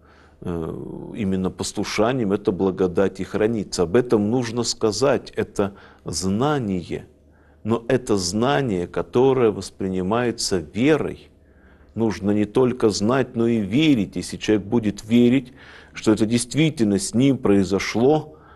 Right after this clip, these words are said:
то он, э, дальше вступает в область удивительных и чудных дел. Но если он не верит, нужно,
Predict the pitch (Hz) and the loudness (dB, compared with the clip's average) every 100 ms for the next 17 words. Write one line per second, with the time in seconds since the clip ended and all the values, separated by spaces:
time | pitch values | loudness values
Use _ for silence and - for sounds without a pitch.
0 | - - 117 - - 123 143 151 143 - | -20 0 0 0 2 4 6 4 0 -8
1 | - - 110 107 107 - 110 131 139 - | -20 -4 0 2 2 0 2 2 2 -2
2 | 117 - 147 113 127 123 117 85 117 120 | -4 -2 -2 2 2 4 2 2 2 4
3 | 123 107 - - - - _ - 117 107 | 4 2 0 -12 -20 -20 _ -4 -2 2
4 | 113 135 151 151 127 120 120 104 - 117 | 2 2 2 2 2 2 0 -4 -2 -2
5 | 104 98 107 107 98 127 87 82 - - | -2 -2 -4 -2 2 4 4 -2 -14 -20
6 | - - 101 117 113 113 110 127 127 123 | -20 -2 -2 0 2 2 2 -2 -2 2
7 | 120 107 101 131 131 156 110 67 - - | 2 2 0 -2 0 0 0 -2 -12 -18
8 | - _ - - _ 95 107 110 98 107 | -20 _ -20 -20 _ -2 0 0 0 0
9 | 107 | 0